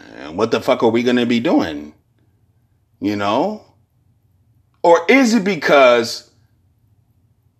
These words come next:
an individual might just feel comfortable with having a boss?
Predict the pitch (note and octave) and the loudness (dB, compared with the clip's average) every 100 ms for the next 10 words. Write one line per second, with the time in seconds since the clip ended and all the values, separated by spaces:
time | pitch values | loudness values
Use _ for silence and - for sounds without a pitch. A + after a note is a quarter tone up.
0 | _ _ A2+ B2 E3+ D#3+ C3 D#3+ D3+ C3 | _ _ -4 -2 0 0 2 0 0 2
1 | C3 B2+ B2+ A2+ - _ _ _ _ _ | 4 6 4 0 -6 _ _ _ _ _
2 | F#2 G#2 B2 B2+ F#2 A#2+ B2+ - - G2+ | -8 -4 -2 -4 -4 0 0 -2 -4 -2
3 | A2 - G#2 A#2 G2+ G#2+ A2 A#2 - _ | -2 -4 -6 -4 -2 0 0 -2 -8 _
4 | - D#2+ F#2 G2+ A#2 - _ _ - - | -16 -10 -4 -4 -4 -12 _ _ -16 -10
5 | E2+ E2+ G2+ G#2 G#2 _ _ _ _ _ | -8 -6 -8 -8 -10 _ _ _ _ _
6 | _ _ _ - C#3 D#3 A3+ B2+ - - | _ _ _ -4 -2 0 0 -2 -6 -12
7 | - | -14